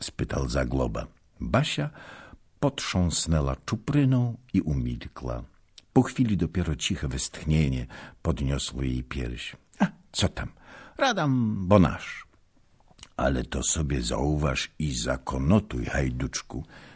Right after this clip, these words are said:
rzekł Zagloba. „Iż jeśli na polu bitwy trudno o lepszego niż Ketling, tedy dla niewiast jeszcze on bardziej periculosus, które się w nim dla jego urody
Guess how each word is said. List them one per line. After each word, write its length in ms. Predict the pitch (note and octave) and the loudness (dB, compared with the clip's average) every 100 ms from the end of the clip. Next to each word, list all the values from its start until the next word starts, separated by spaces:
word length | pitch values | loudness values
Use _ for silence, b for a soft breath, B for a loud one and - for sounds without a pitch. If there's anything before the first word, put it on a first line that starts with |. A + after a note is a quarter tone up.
| B | B
rzekł 240 | A#1+ C#2 - | -8 -6 -2
Zagloba. 640 | D2+ C2+ C#2 C2 A1 - - _ B B B | -2 0 0 -2 -4 -8 -16 _ B B B
„Iż 200 | D#2 C#2 | 2 2
jeśli 400 | C#2 D2+ - D2+ | 0 0 0 2
na 140 | C#2+ | 2
polu 320 | C#2 - E2 C2 | 2 2 2 2
bitwy 500 | A#1 D#2+ - - - | 0 -2 -2 -2 -2
trudno 640 | - D2+ F2+ E2 F2+ C2 | -2 2 2 4 2 2
o 80 | D#2 | 2
lepszego 600 | C#2+ - - - F#2+ D2 | 0 0 -2 0 0 0
niż 260 | C2 A#1+ - | -2 -4 -4
Ketling, 920 | - A#2 - B2+ D2 A#1+ - - - B B B | 0 0 2 2 2 0 -8 -16 -14 B B B
tedy 300 | - F2 E2+ | 4 6 6
dla 220 | C#2 C#2+ D2+ | 4 4 4
niewiast 960 | B1 E2+ A2+ B2+ C#3+ B2+ - - - - | 4 6 8 6 4 2 -2 -4 -10 -8
jeszcze 500 | - F3+ - - - | 0 2 2 0 2
on 140 | F#2 C#2 | 4 6
bardziej 680 | F#2 G#2 F2+ D#2+ G2+ G2 | 8 8 8 4 4 4
periculosus, 2000 | F2 - A#2+ F#2+ E2+ A2 - - B2 A#2+ B2+ D3+ F3 F#3 - G#2 - - - - - E3+ C3+ B - | 4 4 6 6 4 0 -2 6 8 12 12 12 10 4 -2 -4 -8 -12 -14 -14 -8 -4 -4 B -6
które 680 | - - - F#3 D3+ - - | -6 2 8 8 8 2 -2
się 380 | - - D3+ G#2+ | 0 4 6 6
w 180 | E2+ | 6
nim 240 | C3+ F3+ D3+ | 6 8 6
dla 240 | A#2+ C#3 | 8 8
jego 360 | C3 C#3+ B2+ D3 | 8 8 8 6
urody 600 | - C3+ A#2+ D#3 D3 | 6 6 6 4 4